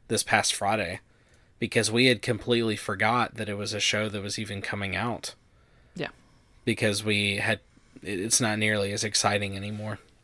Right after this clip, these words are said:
Speaker 2: It's just, it's not as compelling.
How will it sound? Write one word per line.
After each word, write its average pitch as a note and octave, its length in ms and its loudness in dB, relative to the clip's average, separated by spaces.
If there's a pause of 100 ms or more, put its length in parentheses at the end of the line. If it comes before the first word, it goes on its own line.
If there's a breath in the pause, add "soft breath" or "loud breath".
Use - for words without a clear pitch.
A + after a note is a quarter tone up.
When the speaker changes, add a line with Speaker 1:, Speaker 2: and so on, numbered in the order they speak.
(920 soft breath)
Speaker 2:
It's - 280 -4
just, B3 220 -2
it's F3 220 0
not F3+ 220 2
as G#3 120 0
compelling. G#3+ 640 -2